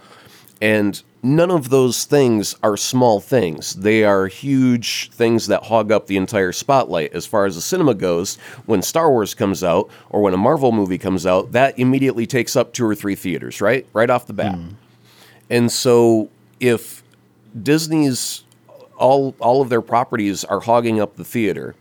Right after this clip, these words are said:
Speaker 1: where does cinema, real cinema, <laughs> 'cause according to Scorsese, this isn't film, it's, it's just whatever. Where does that stuff have left to go?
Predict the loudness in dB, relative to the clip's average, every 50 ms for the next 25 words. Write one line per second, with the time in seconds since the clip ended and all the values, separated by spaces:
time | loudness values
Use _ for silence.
0 | _ _ _ _ _ _ _ _ _ _ _ _ _ _ -20 _ -14 -4 0 2
1 | 2 4 4 2 0 0 0 2 2 2 4 4 2 0 -2 -6 -8 -12 _ _
2 | _ -2 2 4 4 4 2 0 0 0 0 0 0 0 -2 -4 -6 -8 -10 _
3 | _ _ _ -8 -4 -2 -2 0 -2 -4 -2 0 0 0 0 0 -4 -6 -8 -12
4 | -20 -20 -14 -12 -4 0 0 2 2 0 -2 -2 -2 -2 -2 -2 0 2 2 2
5 | 2 0 -4 -4 -4 -2 -2 -2 0 0 -2 -2 -4 -6 -14 _ _ -20 -20 -6
6 | 0 4 4 4 4 4 0 -2 -2 -4 -6 -6 -8 -8 -10 -10 -10 -8 -6 -8
7 | -6 -6 -10 -14 -10 -8 -8 -8 -8 -8 -10 -8 -6 -4 -2 -2 -4 -6 -10 -16
8 | -18 -20 -20 -20 -20 -20 -20 -20 -20 _ _ -4 0 0 0 0 -2 -2 -2 0
9 | 0 0 -2 -4 0 2 2 2 2 -2 -8 -16 -18 -20 -20 _ _ _ _ -12
10 | -6 -2 0 0 0 0 -2 -2 -2 0 0 -2 -4 -8 -10 -10 -10 -6 -4 -2
11 | 0 0 0 -2 -4 -6 -10